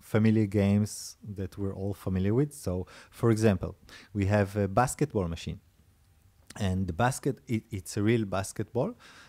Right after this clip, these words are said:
And you, we have a cannon, a ball's cannon.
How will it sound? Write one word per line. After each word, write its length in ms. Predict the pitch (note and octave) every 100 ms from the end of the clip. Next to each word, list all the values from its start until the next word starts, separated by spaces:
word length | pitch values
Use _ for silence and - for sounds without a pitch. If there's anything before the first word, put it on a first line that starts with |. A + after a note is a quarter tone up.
| _ -
And 300 | G2 G2 A#2
you, 200 | A2+ A#2
we 120 | G#2+ G2+
have 240 | A#2 A2
a 20 |
cannon, 520 | - - A2 G2 C#3+ -
a 60 | G2
ball's 340 | F2+ G#2+ G2+
cannon. 360 | - G2 G#2+